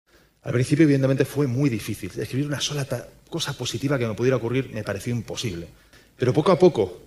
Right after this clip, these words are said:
fui sumando dos, tres, cuatro, cinco, y llegué incluso a seis, siete, llegué hasta diez.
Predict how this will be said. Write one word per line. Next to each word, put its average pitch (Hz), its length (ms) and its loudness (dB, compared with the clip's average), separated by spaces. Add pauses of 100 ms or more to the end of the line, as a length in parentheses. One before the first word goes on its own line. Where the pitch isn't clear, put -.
(160)
fui 143 160 0
sumando 135 320 4
dos, 123 480 2
tres, 123 540 -4
cuatro, 127 360 0 (140)
cinco, 139 580 -2 (160)
y 117 120 -10
llegué 113 200 0
incluso 127 320 0
a 98 40 -8
seis, 127 360 -4
siete, 123 560 -2
llegué 98 220 -2
hasta 120 180 -4
diez. 113 320 -4